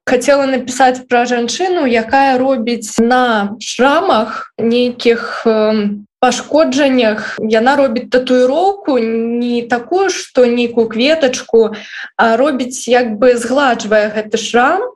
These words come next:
Ён натуральна выглядае, то бок, э, не бачна яго. Вось, напрыклад, жанчыны, якія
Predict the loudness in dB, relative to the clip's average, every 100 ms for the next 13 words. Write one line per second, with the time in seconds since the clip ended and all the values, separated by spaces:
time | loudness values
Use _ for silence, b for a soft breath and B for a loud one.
0 | _ -2 0 0 0 0 0 -2 0 2
1 | 2 0 0 0 0 -2 -2 0 2 2
2 | 2 0 -2 -4 -2 -4 -6 -14 -2 0
3 | 0 -4 -6 -4 0 2 4 4 2 -2
4 | -2 -2 -2 -4 -4 -6 B B B B
5 | B B 0 0 2 0 0 2 0 2
6 | 2 2 2 2 0 0 0 2 2 0
7 | -2 0 2 2 0 -2